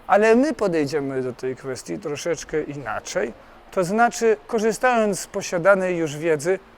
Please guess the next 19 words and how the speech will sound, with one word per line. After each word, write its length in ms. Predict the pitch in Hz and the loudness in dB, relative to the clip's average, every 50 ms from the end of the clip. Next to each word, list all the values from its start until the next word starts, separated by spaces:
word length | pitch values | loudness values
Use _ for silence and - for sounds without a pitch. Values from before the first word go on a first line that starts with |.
| - - _ - | -20 -12 _ -4
o 80 | 214 | -2
pracy 460 | 202 - 226 220 202 185 - - 190 180 | -2 2 4 4 4 4 4 0 -4 -2
na 240 | 170 151 147 151 143 - - - - - - - - - | 0 0 0 0 -2 -8 -20 -20 -20 -20 -20 -20 -12 -6
odciągach. 840 | - 190 180 - - - - 165 135 131 131 120 - - - - - - - - - - - - - - - - - - - | -2 -2 -2 -4 -4 -4 -2 0 0 0 -2 -8 -10 -12 -14 -14 -16 -20 -20 -20 -20 -20 -20 -20 -20 -20 -20 -20 -18 -12 -10
Jeśli, 360 | 196 160 - - 196 196 190 - - 202 190 190 190 190 190 185 185 | -8 -8 -4 -2 -2 -2 -2 -2 -4 -4 -4 -2 -2 0 0 -2 -2
e, 40 | |
pamiętacie 760 | - - 208 196 202 196 185 175 196 180 170 - - 180 170 147 - - - - - - - - - - | -2 -2 -2 -2 -2 -2 -4 -4 -4 -4 -4 -4 -2 -4 -4 -4 -4 -10 -20 -20 -20 -20 -20 -20 -20 -18
ćwiczenie 680 | - - 196 175 - - 185 175 165 165 156 143 139 - - - - - | -10 -6 -6 -6 -4 0 0 0 0 0 -4 -6 -6 -6 -8 -6 -2 0
numer 380 | 214 269 277 226 165 151 139 | 0 2 2 2 2 0 -2
trzy, 420 | - - - - 156 147 175 190 190 - - - - - - - - - - - | -4 -10 -6 -2 0 0 0 -2 -6 -12 -18 -20 -20 -20 -20 -20 -20 -20 -12 -4
to 260 | - 202 196 196 190 180 - - | 2 2 2 2 2 -2 -6 -8
wiecie, 580 | 185 170 233 233 196 - - 196 190 214 - - - - - - - - - _ - | -4 -2 0 0 0 0 0 -2 -4 -4 -6 -12 -18 -20 -20 -20 -20 -20 -20 _ -10
że 440 | 170 156 139 160 185 175 175 175 - - - - - - - - | -8 -6 -2 0 2 2 2 0 -4 -10 -20 -20 -20 -20 -6 0
odciąg 500 | - 214 214 - - - 190 185 175 - | 2 2 2 0 -2 -4 -4 -4 -4 -4
pracuje 460 | - - 170 165 143 - - 180 160 147 | -6 -6 -4 -4 -4 -4 -2 0 0 2
dobrze 400 | 139 156 143 131 131 135 160 120 | 2 2 2 0 0 -4 -8 -8
wtedy, 460 | - - 147 135 135 139 190 277 254 - - - - - - - - - | -8 -6 -4 -4 -2 -2 -2 -4 -4 -8 -18 -20 -20 -20 -20 -20 -12 -6
kiedy 280 | - 302 285 - 320 | -4 -4 0 0 0
biodra 560 | 277 262 285 269 220 196 180 208 220 226 220 | 2 2 4 4 4 4 4 4 4 4 4